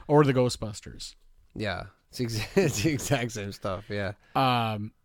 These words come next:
Speaker 1: but I just feel like what I, that, that's the one thing I don't understand why we have it.
Speaker 2: Why do you
Speaker 1: why it's
Speaker 2: think you
Speaker 1: illegal.
Speaker 2: have
Speaker 1: Probably
Speaker 2: low,
Speaker 1: because
Speaker 2: why do you
Speaker 1: they
Speaker 2: think you
Speaker 1: can't
Speaker 2: have low T?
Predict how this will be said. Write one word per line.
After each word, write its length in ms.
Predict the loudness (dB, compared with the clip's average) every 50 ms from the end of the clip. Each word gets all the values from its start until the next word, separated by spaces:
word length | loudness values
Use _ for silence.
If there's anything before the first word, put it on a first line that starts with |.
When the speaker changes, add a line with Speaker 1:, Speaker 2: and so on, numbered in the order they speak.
| -18 -4 4
Speaker 1:
but 200 | 8 8 8 10 8
I 120 | 6 4
just 200 | 4 4 0 0
feel 240 | 0 2 2 4 4
like 260 | 4 2 2 0 -2 -4
what 640 | -8 -8 -8 -8 -8 -6 -4 -2 -2 -2 -4 -10 -12
I, 380 | -12 -10 -8 -6 -4 -4 -4 -2 0
that, 240 | 0 0 0 0
that's 240 | 2 2 2 2 0
the 120 | 0 0 0
one 360 | 0 0 0 2 2 2 0
thing 180 | 0 -2 -2 -2
I 80 | -2 -4
don't 240 | -4 -6 -6 -6 -8
understand 480 | -8 -10 -8 -8 -8 -8 -8 -8 -8
why 160 | -8 -8 -8 -8
we 160 | -10 -10 -12
have 180 | -12 -14 -12 -12
it. 180 | -12 -12 -10 -4
Speaker 2:
Why 120 | 0 2 4
do 60 | 4
you 80 | 4 4
Speaker 1:
why 120 | 2 0
it's 100 | 0 0
Speaker 2:
think 80 | 0 2
you 60 | 2
Speaker 1:
illegal. 120 | 4 4 4
Speaker 2:
have 80 | 2 4
Speaker 1:
Probably 240 | 6 6 8 8 6
Speaker 2:
low, 20 |
Speaker 1:
because 140 | 4 2 4
Speaker 2:
why 40 | 6
do 40 | 6
you 40 | 6
Speaker 1:
they 20 | 6
Speaker 2:
think 120 | 6 4
you 60 | 4 4
Speaker 1:
can't 80 | 4 4
Speaker 2:
have 60 | 4
low 140 | 2 2 0
T? 400 | -2 -6 -6 -6 -6 -8 -10